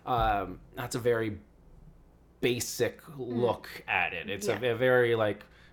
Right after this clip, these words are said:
Speaker 1: um, uh, generalized brushstroke, right? I think
Speaker 2: Mm-hmm.
Speaker 1: that, uh, uh, ultimately this movie, what, like, what, what, what is the message of the movie?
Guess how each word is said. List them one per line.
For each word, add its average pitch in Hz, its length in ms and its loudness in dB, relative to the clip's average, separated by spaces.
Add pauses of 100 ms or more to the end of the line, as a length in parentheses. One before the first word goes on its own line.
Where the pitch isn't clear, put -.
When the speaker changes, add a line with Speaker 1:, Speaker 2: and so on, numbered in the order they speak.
(140)
Speaker 1:
um, 95 640 0 (380)
uh, 104 200 -8
generalized 110 720 0 (500)
brushstroke, 95 600 -2
right? 101 200 -4
I 110 120 -2
think 127 220 -4
Speaker 2:
Mm-hmm. 117 160 -2
Speaker 1:
that, 104 320 -2 (760)
uh, - 40 -8
uh, 82 280 -4 (420)
ultimately 131 640 0
this 120 300 -6
movie, 127 460 0
what, 117 180 0
like, 135 200 0
what, 143 200 0
what, 139 260 -2 (100)
what 131 200 2
is 135 120 2
the 123 100 0
message 107 420 -2
of 90 140 -8
the 101 80 -8
movie? 87 280 -10